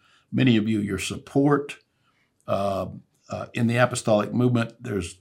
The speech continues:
oftentimes a lack of understanding how, uh, universities grow. Um, th-, you know, the assumption is, is that b-, people pay for their courses and that, that's what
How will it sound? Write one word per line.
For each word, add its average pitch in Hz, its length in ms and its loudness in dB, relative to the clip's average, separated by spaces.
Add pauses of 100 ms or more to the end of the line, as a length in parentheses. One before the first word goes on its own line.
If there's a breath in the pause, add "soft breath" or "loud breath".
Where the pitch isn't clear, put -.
(140)
oftentimes 104 760 0
a 98 100 -2
lack 101 260 0
of 104 100 -4
understanding 98 580 -6
how, 117 600 0 (580 soft breath)
uh, 104 420 2 (200)
universities 113 960 -2
grow. 120 840 0 (580 soft breath)
Um, 95 440 -6 (120)
th-, 110 160 -12 (260)
you 110 160 -8
know, 101 220 -6
the 101 160 -4
assumption 101 460 2
is, 98 200 -4
is 101 200 -4
that 104 340 0 (240)
b-, 104 80 -12 (240)
people 113 240 0
pay 110 260 -2
for 92 160 -8
their 92 140 -8
courses 113 540 -4
and 101 140 -4
that, - 260 -8 (160)
that's - 380 -8
what 107 280 -6